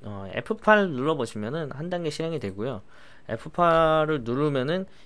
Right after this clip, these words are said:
이 검은색이 이 아래로 내려갈 거고 이 푸시가 실행이 될 겁니다. 푸시는 스택에 어떤 데이터를 넣는 명령어고요.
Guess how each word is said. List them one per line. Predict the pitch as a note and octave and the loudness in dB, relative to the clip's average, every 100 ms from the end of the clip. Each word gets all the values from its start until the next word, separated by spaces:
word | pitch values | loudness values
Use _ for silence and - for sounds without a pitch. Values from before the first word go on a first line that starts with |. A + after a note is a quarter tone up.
| - | -12
이 | A#2+ B2+ | -4 -4
검은색이 | B2 C3+ F#3+ F#3 D#3+ D3 B2 | 0 -2 0 -2 -2 -2 -2
이 | G#2+ | 0
아래로 | F#2+ A2 C3 | 0 0 0
내려갈 | G2+ G2+ G2+ F#2+ | -2 -4 -4 -6
거고 | F2+ G#2 A2 F2+ - - - - | -6 -6 -6 -8 -16 -20 -20 -16
이 | A2+ | -14
푸시가 | - G3+ - G3+ F#3+ F3 | -12 -10 -4 -2 0 0
실행이 | - F#3 D#3+ | 0 -2 -2
될 | G2+ | -6
겁니다. | - F#2 F2 E2 - - - | -8 -8 -10 -12 -16 -20 -8
푸시는 | F#3+ - G3+ F#3 | -6 -2 0 0
스택에 | - - G3+ | -2 -2 0
어떤 | C#3 B2+ A2+ | 0 -2 -4
데이터를 | A2+ C#3+ - D#3 D3 C3+ B2+ A#2 | -4 -4 -2 0 2 0 0 -2
넣는 | G2+ G2+ G#2 | -4 -4 -6
명령어고요. | F#2+ G#2 A2 F2+ G2 F3 | -4 -4 -6 -6 -8 -8